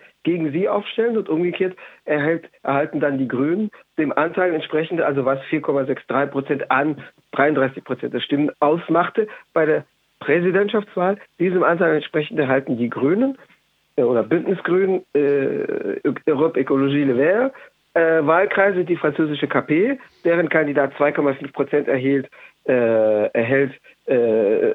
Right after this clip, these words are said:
anteilsmäßig ihre Wahlkreise und so weiter. Das ist die Hauptabsprache. Programmatisch geschieht es theoretisch, theoretisch auf der Grundlage des Wahlprogramms,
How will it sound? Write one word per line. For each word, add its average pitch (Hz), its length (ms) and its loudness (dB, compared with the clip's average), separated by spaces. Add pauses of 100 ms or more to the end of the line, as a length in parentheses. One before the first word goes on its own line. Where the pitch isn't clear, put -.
anteilsmäßig 170 840 0
ihre 147 200 0
Wahlkreise 156 460 0
und 131 180 -4
so 117 80 -4
weiter. 110 260 -4 (300)
Das 214 200 2
ist 220 160 -4
die 208 120 0
Hauptabsprache. 139 800 -2 (400)
Programmatisch 208 1120 2 (360)
geschieht 202 400 0
es 185 140 -2
theoretisch, 247 840 0 (280)
theoretisch 196 560 0
auf 175 140 0
der 156 120 0
Grundlage 208 640 0
des 170 220 0 (200)
Wahlprogramms, 190 800 0